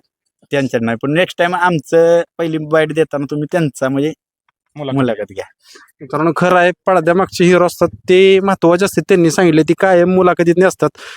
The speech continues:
Speaker 3: पण जी पाठीमागे असतात त्यांचं भरपूर कष्ट असतं. आता ह्यांच्याकडे येतो, अं, तुम्ही कष्ट भरपूर घेताय,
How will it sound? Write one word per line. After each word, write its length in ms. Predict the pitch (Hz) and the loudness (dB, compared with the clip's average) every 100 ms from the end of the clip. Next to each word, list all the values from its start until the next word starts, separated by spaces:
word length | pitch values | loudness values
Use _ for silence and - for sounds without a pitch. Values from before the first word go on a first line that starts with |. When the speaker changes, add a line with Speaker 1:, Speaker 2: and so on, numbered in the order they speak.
| - - | -12 -2
Speaker 3:
पण 140 | 165 | 2
जी 480 | 165 196 196 202 202 - - | 4 4 4 4 2 0 -2
पाठीमागे 440 | 196 190 185 202 | -2 0 2 2
असतात 280 | 196 - 170 - | 0 -2 -4 0
त्यांचं 280 | 190 165 180 | -2 0 0
भरपूर 340 | 190 170 185 175 | 0 0 0 0
कष्ट 240 | 185 - | -2 0
असतं. 260 | 180 - 165 - - - - 156 | -4 -2 -4 -4 -12 -16 -8 -6
आता 600 | 151 175 180 180 180 180 - _ - - - - - | 0 2 2 2 0 -2 -8 _ -20 -20 -20 -20 -4
ह्यांच्याकडे 440 | 180 180 175 170 | 0 2 2 2
येतो, 200 | 185 - 170 - - - - 160 | 0 0 -2 -4 -20 -20 -6 0
अं, 340 | 160 165 165 - | 2 2 0 0
तुम्ही 180 | 196 214 - | 2 2 0
कष्ट 260 | 226 - | -2 -2
भरपूर 400 | 240 247 196 220 | 0 0 2 0
घेताय, 420 | 226 220 - 147 | 2 0 2 0